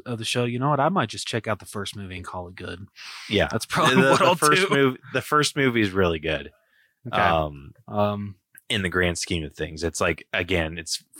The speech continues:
Speaker 2: for kids, so
Speaker 1: Yeah. Like I s-, like I was tell-, like I was telling Caleb, like, this is, um, like, I wouldn't say Paw Patrol is, like, up there as good as, like, Bluey when it comes to little kid shows, but it is, I feel it's freaking up there after seeing this movie.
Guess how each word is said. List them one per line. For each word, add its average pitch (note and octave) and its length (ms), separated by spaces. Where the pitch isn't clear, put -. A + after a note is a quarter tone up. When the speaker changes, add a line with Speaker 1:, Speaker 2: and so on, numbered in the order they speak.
Speaker 2:
for - 200
kids, E2+ 440
so D#2+ 540
Speaker 1:
Yeah. G#2+ 400
Like D#3+ 100
I - 40
s-, - 100
like E3 260
I - 20
was E3+ 120
tell-, F3 240
like D3 160
I D3 40
was C#3+ 100
telling C#3+ 220
Caleb, B2+ 320
like, G#2+ 160
this C3+ 240
is, C#3+ 420
um, A2+ 440
like, A#2+ 440
I B2+ 80
wouldn't E3 280
say D3+ 160
Paw A2+ 220
Patrol C3+ 640
is, A2+ 400
like, G#2 280
up A#2 180
there B2+ 300
as B2+ 220
good C3 200
as, A2 120
like, F#2+ 240
Bluey D3 480
when G3+ 120
it G#3 60
comes G3+ 220
to G#3+ 80
little F#3+ 200
kid G3+ 220
shows, G3+ 320
but C3+ 140
it A#3+ 160
is, G#3+ 340
I C#3 140
feel G#3 220
it's C#3+ 100
freaking B2 300
up A2 120
there F#2+ 140
after F#2 240
seeing F2+ 220
this D#2+ 160
movie. E2 340